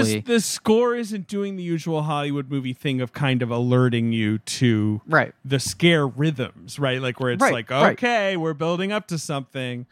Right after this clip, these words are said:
Speaker 2: It's
Speaker 1: Yeah.
Speaker 2: mood setting. And even, you know, eh, Morricone's trying to find a tone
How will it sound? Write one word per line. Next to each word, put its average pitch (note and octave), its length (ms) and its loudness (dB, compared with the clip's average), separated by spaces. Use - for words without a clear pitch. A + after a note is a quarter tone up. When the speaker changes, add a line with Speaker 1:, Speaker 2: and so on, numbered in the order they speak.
Speaker 2:
It's E3+ 200 0
Speaker 1:
Yeah. G3 100 4
Speaker 2:
mood A#3 180 2
setting. A#2+ 460 0
And F#3 160 2
even, G3 540 2
you E3+ 140 2
know, D3 140 4
eh, - 480 -6
Morricone's G#3+ 640 2
trying F#3+ 500 -2
to D#3+ 280 -2
find D3 760 0
a C3 100 2
tone C#3 560 2